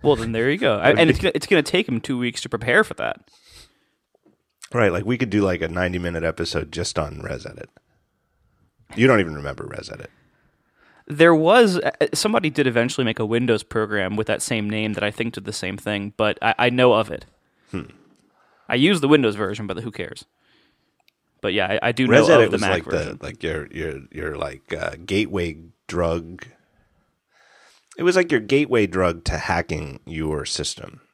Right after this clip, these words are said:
Speaker 2: you know, and, and, uh, it was the equivalent at the time of, like, open, showing the package contents of an app and going in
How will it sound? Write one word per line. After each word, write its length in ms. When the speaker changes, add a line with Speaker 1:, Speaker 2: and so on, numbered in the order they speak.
Speaker 2:
you 80
know, 320
and, 380
and, 360
uh, 280
it 80
was 160
the 300
equivalent 600
at 140
the 80
time 380
of, 120
like, 200
open, 260
showing 400
the 80
package 460
contents 480
of 100
an 100
app 380
and 320
going 380
in 380